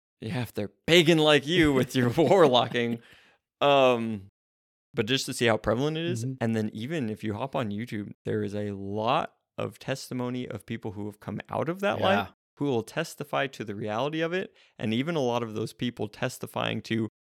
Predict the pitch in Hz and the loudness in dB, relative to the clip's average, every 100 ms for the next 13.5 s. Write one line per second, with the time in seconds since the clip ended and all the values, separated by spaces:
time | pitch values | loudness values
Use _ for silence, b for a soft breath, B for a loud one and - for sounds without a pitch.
0 | _ 107 135 135 110 101 123 196 202 135 | _ 0 2 4 0 -2 -4 -4 -2 -4
1 | 143 135 113 - 123 120 113 107 104 127 | -4 -6 -8 -4 -4 -4 -6 -8 -4 -4
2 | 117 110 120 107 104 104 104 123 120 101 | -4 -6 -6 -6 -4 -4 -4 -4 -6 -6
3 | 110 117 113 104 104 107 113 107 107 - | -4 -2 -2 -4 -4 0 2 2 -2 -8
4 | 117 _ _ _ - 120 113 127 123 _ | -14 _ _ _ -6 -4 -2 -2 -6 _
5 | _ _ - 117 120 104 - _ _ _ | _ _ -2 0 2 0 -2 _ _ _
6 | _ - 117 165 185 147 131 117 117 - | _ -6 -4 -2 -2 -2 0 0 0 -4
7 | 107 101 104 110 - - - 175 151 156 | -6 -6 -6 -6 -12 -6 -2 -2 -2 -4
8 | 147 147 143 139 135 135 - 143 139 - | -4 -4 -2 -2 0 -2 -2 -2 -2 -2
9 | 123 143 127 117 - 127 127 113 117 123 | -2 -2 -2 -4 -4 -4 -4 -4 -4 -4
10 | 113 120 113 110 104 113 123 113 104 107 | -4 -2 -2 -6 -6 -4 -4 -4 -6 -6
11 | 107 120 127 110 - 110 - _ _ - | -2 -2 -2 -2 -2 -6 -8 _ _ -10
12 | - 104 104 120 143 151 123 101 - 120 | -4 -4 -4 -4 -6 -8 -10 -6 -2 0
13 | 123 117 107 104 | 0 -2 -6 -10